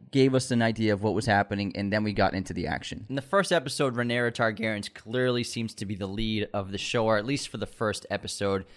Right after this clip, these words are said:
Speaker 2: She had the most screen time. Her storyline's kind of the one we're mostly following for the most part. How she,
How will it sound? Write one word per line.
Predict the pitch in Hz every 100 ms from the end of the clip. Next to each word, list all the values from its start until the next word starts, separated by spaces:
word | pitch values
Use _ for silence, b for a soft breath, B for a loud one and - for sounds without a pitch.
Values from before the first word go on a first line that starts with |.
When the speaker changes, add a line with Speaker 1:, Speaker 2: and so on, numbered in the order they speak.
| b
Speaker 2:
She | - 117
had | 104
the |
most | 107 101
screen | - - 120 110
time. | - 107
Her | 101 104
storyline's | - 113 110 104 101
kind | - 104
of | 101
the |
one | 101 101
we're | 95
mostly | 98 101 - 101
following | - - 104 107 117 143
for | -
the | 110
most | 101 107 -
part. | 131 135 131 b b
How | b 117 107
she, | 104 - 113 110 104